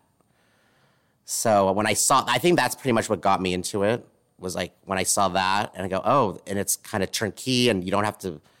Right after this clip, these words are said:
hire a developer and we can just plug it in and get going, like, in a few hours.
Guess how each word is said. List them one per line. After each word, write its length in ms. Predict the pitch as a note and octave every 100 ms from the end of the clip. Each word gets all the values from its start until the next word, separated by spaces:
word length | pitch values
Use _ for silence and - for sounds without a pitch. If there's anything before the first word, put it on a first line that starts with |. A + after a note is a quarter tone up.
| _ _ _ _
hire 480 | - - G#2+ A#2+ A#2+
a 60 | G#2+
developer 580 | G#2 A2+ A2 A#2+ G#2+
and 140 | G#2 G2
we 80 | F#2+
can 120 | G2
just 180 | G2+ -
plug 260 | B2 G#2+
it 80 | G#2
in 100 | G2+
and 80 | F#2+
get 140 | F#2+
going, 340 | G#2 G2 F#2+ E2+
like, 220 | E2+ - - _ _ _ _ _ _ _ _ -
in 80 |
a 40 | F#2
few 200 | - F2+
hours. 580 | F#2 F2 B1+ E2 G2